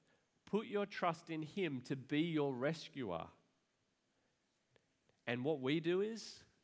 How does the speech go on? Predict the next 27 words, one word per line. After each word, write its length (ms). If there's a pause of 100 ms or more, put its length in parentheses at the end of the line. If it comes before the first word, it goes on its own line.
(180)
we 140
trust 680
God 240
at 100
his 180
word. 380
We 140
trust 500
Jesus 600
to 120
be 280
the 100
one 300
who 180
is 220
our 160
rescuer. 580 (1200)
We 140
reach 420
out 240
and 140
we 80
take 360
this 200 (100)
gift 220 (120)
by 140
faith. 560